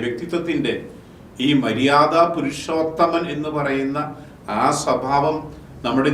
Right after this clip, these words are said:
ജീവിതത്തിൽ നമ്മൾ സ്വായത്തമാക്കണം എന്ന് പറയാറുണ്ട്. കബീർദാസ് ഞാൻ സ്ഥിരമായിട്ട് എൻ്റെ പ്രസംഗങ്ങളിൽ ഉൾപ്പെടുത്തുന്ന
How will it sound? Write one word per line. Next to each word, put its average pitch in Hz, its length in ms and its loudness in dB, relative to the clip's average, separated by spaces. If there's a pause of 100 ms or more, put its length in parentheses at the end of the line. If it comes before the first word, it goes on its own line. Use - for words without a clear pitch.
ജീവിതത്തിൽ 147 520 -2 (120)
നമ്മൾ 127 180 -2 (140)
സ്വായത്തമാക്കണം 135 1160 -2 (100)
എന്ന് 107 180 -6
പറയാറുണ്ട്. 87 600 -12 (800)
കബീർദാസ് 180 720 4 (840)
ഞാൻ 151 180 6 (120)
സ്ഥിരമായിട്ട് 170 920 2
എൻ്റെ 147 200 0
പ്രസംഗങ്ങളിൽ 147 600 -4
ഉൾപ്പെടുത്തുന്ന 143 480 -4